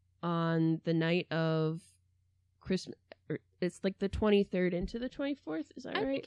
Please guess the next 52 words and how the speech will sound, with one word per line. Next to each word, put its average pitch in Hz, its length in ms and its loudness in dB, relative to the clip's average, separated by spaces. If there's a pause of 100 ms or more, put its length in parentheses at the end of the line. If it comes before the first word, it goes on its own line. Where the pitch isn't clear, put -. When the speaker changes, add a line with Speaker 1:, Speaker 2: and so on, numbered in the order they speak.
(120)
Speaker 2:
it's - 100 -16
on 247 300 -4
Christmas 220 420 -6
Speaker 1:
It's 202 120 -2
on. 214 180 6
He 220 100 2
Speaker 2:
Eve. 226 80 4
Speaker 1:
goes 247 220 4
home 254 200 2
on 208 100 2
Christmas 196 460 -2
Eve 165 320 2
'cause 170 260 -2 (600)
the 185 100 -2 (540)
workers 202 380 0
ask 175 360 -4
for, 175 260 0 (320)
my 160 120 -2
God, 170 400 0
Christmas 175 360 0
Day 170 240 6
off, 147 300 2
and 156 100 2
he's 170 240 2
like, 160 200 -4
"Oh, 156 260 2
well." 139 680 2 (1000)
And 190 720 6
so 185 640 4
Speaker 2:
He's 262 240 -4
like, 262 160 -4
"I 269 120 4
gave 262 320 2
you 339 160 8
a 240 60 6
pizza 240 480 2
party, 196 380 -4
you 196 200 -2
ungrateful 190 800 -4
bastards. 185 840 2
Speaker 1:
<laughs> 214 100 10
Speaker 2:
Why 214 220 4
do 233 80 4
you 269 80 6
need 254 180 4
the 220 80 0
day 202 300 0
off?" 190 460 -6
Speaker 1:
So 196 640 4
he - 220 -4
goes 214 280 2
home, 190 560 4